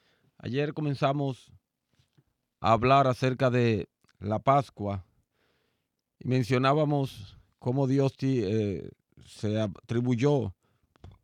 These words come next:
por derecho la prerrogativa de ordenar cada uno de los detalles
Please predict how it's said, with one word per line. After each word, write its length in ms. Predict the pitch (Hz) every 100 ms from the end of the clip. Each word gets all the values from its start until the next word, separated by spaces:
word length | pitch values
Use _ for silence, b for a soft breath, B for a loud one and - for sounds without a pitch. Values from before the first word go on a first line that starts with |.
| _ _ _ -
por 180 | 113 113
derecho 560 | 117 127 139 - 71 - _ _ -
la 240 | 101 104
prerrogativa 800 | - 107 107 107 101 131 113 104
de 240 | 98 87 - _ _ _ _ _ _ -
ordenar 680 | 104 123 120 123 135 123 113
cada 300 | 139 135 127
uno 240 | 131 117
de 100 | 107
los 220 | 107 -
detalles 680 | 95 98 120 120 95 95 -